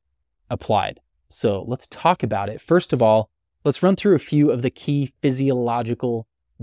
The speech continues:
differences between nasal breathing and mouth breathing, because they are tremendously different. They are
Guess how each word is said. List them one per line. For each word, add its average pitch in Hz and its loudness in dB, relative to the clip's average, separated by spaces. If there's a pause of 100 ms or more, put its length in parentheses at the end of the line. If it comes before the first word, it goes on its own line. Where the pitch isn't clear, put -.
differences 104 0 (340)
between 117 -2
nasal 123 0
breathing 143 0 (360)
and 127 0
mouth 110 0
breathing, 98 -8
because 117 -4
they 117 4
are 107 0 (360)
tremendously 143 0 (400)
different. 104 -2 (100)
They 135 0
are 139 -2